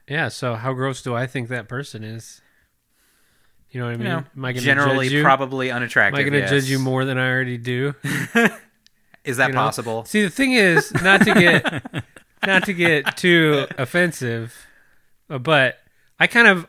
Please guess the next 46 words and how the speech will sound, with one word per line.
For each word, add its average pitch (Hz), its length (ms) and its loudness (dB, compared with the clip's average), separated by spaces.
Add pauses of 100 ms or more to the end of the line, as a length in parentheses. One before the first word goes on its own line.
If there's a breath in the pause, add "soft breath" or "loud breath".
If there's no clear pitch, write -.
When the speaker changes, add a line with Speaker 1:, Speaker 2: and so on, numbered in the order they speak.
Speaker 1:
already 170 320 6
assume 202 440 0
that 196 80 -2
a 196 60 0
lot 185 160 2
of 180 80 -2
people 180 320 -6
have 160 100 -8
slept 175 320 -8
with 165 120 -8
a 160 40 -6
lot 160 200 -2
of 156 80 -4
gross 151 240 -6
people 156 360 -8
that 147 120 -4
I 139 80 -4
find, 139 500 -8 (580)
like, 131 220 -2
Speaker 3:
Mm-hmm. 127 200 -6
Speaker 1:
inappropriate 139 680 -2 (100)
or, 135 340 -6
<laughs> - 80 -18
you 214 140 -2
know? 196 280 2
Speaker 3:
Yeah. 131 260 -2 (300 loud breath)
Speaker 1:
You 190 60 0
know 185 80 4
what 175 60 4
Speaker 2:
You've - 20 2
Speaker 1:
I - 20 2
mean? 185 80 2
Speaker 2:
already 156 120 6
forgiven 123 400 -4
them. 117 140 -6
Speaker 1:
And 202 180 6
I've 202 240 6
already 214 200 8
forgiven 196 360 0
them, 135 180 -2
right? 165 320 4
Speaker 3:
Mm-hmm. 151 120 -2
Speaker 1:
Like, 147 480 0
like, 143 440 -6
I 143 80 -8
don't, 147 220 -6